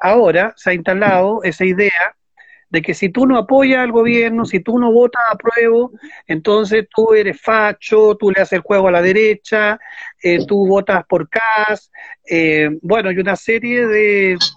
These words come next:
de epítetos y de descalificaciones que me han regalado a mí por las redes sociales, eh, por, por, eh, por dudar,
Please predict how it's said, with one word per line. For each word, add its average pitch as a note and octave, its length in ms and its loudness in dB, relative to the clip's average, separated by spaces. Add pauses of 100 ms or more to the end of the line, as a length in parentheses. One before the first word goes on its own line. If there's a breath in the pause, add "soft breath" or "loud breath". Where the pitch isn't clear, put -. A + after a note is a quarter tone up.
(520 loud breath)
de F3+ 360 0
epítetos G3+ 800 -2
y F#3 80 0
de E3+ 120 0
descalificaciones F3+ 1080 -2
que F3 120 -8
me E3 180 0
han E3+ 240 0
regalado E3+ 1200 -4
a D#3+ 140 -4
mí F3 120 -6
por E3+ 180 -4
las D#3+ 160 0
redes F3 240 0
sociales, F#3 680 -4 (420 loud breath)
eh, D#3+ 220 -2
por, G3 280 2 (240)
por, F#3 220 2
eh, E3+ 400 0 (640 loud breath)
por G#3+ 240 0
dudar, G3+ 400 -2